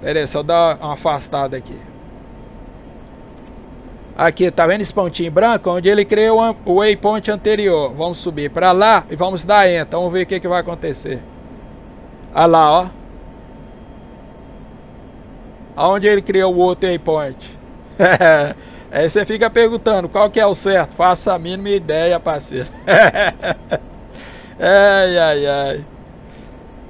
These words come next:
Vamos voltar pro vinte e um, então. E vamos ver se o sensor vai cair lá em cima, né?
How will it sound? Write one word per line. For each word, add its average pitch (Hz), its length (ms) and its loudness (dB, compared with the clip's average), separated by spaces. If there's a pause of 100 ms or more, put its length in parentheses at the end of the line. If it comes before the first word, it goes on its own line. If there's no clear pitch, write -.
(360)
Vamos 190 280 -2 (120)
voltar 220 460 4
pro 220 180 2
vinte 214 300 -6
e 208 80 -2
um, 202 100 -2
então. 151 420 -2 (2750)
E - 60 -8
vamos 190 280 2
ver 202 180 6
se - 120 -6
o 220 40 -4
sensor 196 420 -2
vai 202 160 0
cair 202 240 0
lá 202 140 2
em 190 60 -10
cima, 139 380 -10
né? 156 200 -12